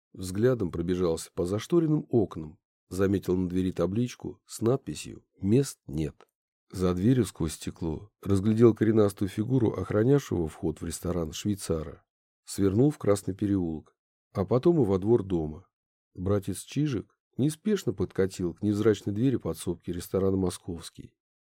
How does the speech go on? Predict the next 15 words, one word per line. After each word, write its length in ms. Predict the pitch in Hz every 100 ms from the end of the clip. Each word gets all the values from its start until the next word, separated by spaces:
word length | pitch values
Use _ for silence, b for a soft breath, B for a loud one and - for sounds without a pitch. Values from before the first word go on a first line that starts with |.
| _ _
Я 220 | 98 92
заглушил 480 | 85 87 95 - 131
двигатель 420 | 107 92 87 87
мотоцикла, 760 | 87 90 87 - 78 - 78 - _ _ _
стащил 440 | - 117 120 180
с 60 | 156
головы 380 | 107 98 113 123
мотошлем, 560 | 101 110 107 - 82
повесил 480 | - 87 110 120 104
его 180 | 92 92
на 160 | 95 90
руль, 260 | 82 76 - _ _ _
пригладил 500 | - 101 104 101 95
ладонью 340 | 95 92 98 90
причёску, 720 | 95 92 123 127 - 104